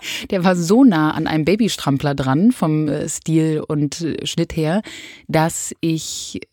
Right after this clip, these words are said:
äh, also wirklich, äh, schallend, lachend aus der Flug-, Toilette kam und mir jetzt nicht so sicher bin, ob ich den halben Urlaub eben in Klamotten verbringen möchte, die ich so gar nicht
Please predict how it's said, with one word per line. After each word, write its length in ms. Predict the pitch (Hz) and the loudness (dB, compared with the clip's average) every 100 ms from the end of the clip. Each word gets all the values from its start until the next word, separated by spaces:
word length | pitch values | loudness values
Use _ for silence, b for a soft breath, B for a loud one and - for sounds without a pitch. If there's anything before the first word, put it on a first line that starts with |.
| - | -12
äh, 160 | - - | -12 -6
also 500 | 156 156 147 101 156 | -4 -2 -2 -2 -4
wirklich, 500 | - 160 - - - | -2 -4 -4 -10 -8
äh, 220 | 165 160 | -6 -4
schallend, 420 | 170 160 165 165 | 0 2 2 0
lachend 440 | 143 139 156 151 - | 0 -2 -4 -4 -4
aus 180 | 151 - | -8 -4
der 360 | 143 139 139 | -4 -2 -6
Flug-, 380 | - 208 - - b b b b | -2 -2 -2 -12 b b b b
Toilette 360 | - 160 151 160 | -2 -2 0 -4
kam 360 | - 147 165 165 | -4 -2 -2 0
und 360 | 160 147 - - | -2 -2 -6 -10
mir 260 | 120 160 | -4 0
jetzt 240 | 156 156 170 | 0 0 -4
nicht 120 | - | -6
so 100 | 151 | -4
sicher 180 | 147 160 | -2 -2
bin, 180 | 165 | -2
ob 80 | 135 | -2
ich 80 | 147 | -4
den 220 | 156 147 | -2 0
halben 240 | 156 156 - | 0 0 -2
Urlaub 340 | 165 156 143 | 0 0 0
eben 220 | 147 151 | -4 -2
in 300 | - 151 147 B B B B | -2 0 0 B B B B
Klamotten 360 | - 147 147 - | -4 0 0 0
verbringen 420 | - 139 143 143 | -4 -2 0 2
möchte, 280 | 135 131 147 | 0 -4 -6
die 140 | 131 | -4
ich 140 | 127 - | -6 -4
so 200 | 135 139 | -8 -6
gar 260 | 151 151 170 | -6 -2 0
nicht 540 | 175 175 175 - - | 0 0 -4 -8 -12